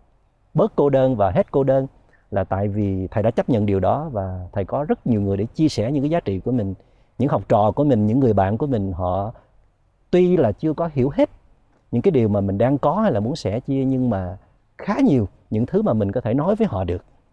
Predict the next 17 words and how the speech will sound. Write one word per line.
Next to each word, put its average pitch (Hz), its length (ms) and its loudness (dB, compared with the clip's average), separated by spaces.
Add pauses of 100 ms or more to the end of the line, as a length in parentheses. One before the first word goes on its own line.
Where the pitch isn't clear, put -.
(180)
Nó 123 160 -4
khác 214 260 -2
với 214 100 0
trước 208 160 0
đây 143 160 4
rất - 180 -2
nhiều. 101 300 0 (340)
Và 104 180 2
như 131 180 4
thầy 104 140 0
nói 104 200 0
là 139 120 0
thầy 101 160 -4
cũng 113 120 -8
đã 104 80 -2
chấp - 260 -4
nhận. 90 160 -2